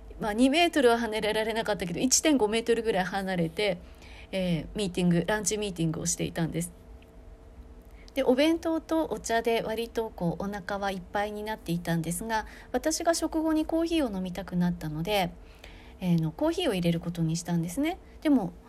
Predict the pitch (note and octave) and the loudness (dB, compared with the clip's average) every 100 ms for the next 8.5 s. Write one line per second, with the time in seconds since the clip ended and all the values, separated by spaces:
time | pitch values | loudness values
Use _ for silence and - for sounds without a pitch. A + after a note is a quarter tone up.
0 | - G3+ F#3 E4+ F4 E4+ D4 B3 G3+ B3 | -8 -6 0 2 2 2 2 2 0 0
1 | D4+ - D4+ D#4 D#4 D#4+ E4 - G3 A3 | -2 0 0 2 2 2 0 -6 -6 -4
2 | B3+ A3+ G#3 - C#4 C4+ C#4+ C#4+ D4 C#4+ | -4 -4 -8 -2 -2 2 0 2 0 -2
3 | F#3 G3 A#3+ A#3+ F#3 - - D#4 D#4 A#3 | -6 -4 -2 -2 -4 -6 -6 -2 -2 -2
4 | F3+ F3 E3 E3+ G3+ F3+ F3 - - - | -2 -2 -2 0 0 0 -4 -14 -20 -18
5 | - F3+ F#3+ G#3+ A#3 G3 F3 - - - | -10 -6 -4 0 0 0 -4 -16 -12 0
6 | A#3 D#4+ C4 - - F3 F3 - - - | 2 4 2 -2 0 2 2 0 -8 -12
7 | - - - - - - C#4+ D4+ E4 C#4+ | -20 -20 -20 -20 -20 0 4 6 6 4
8 | F#3 B3 C#4+ D#4 | 4 2 0 0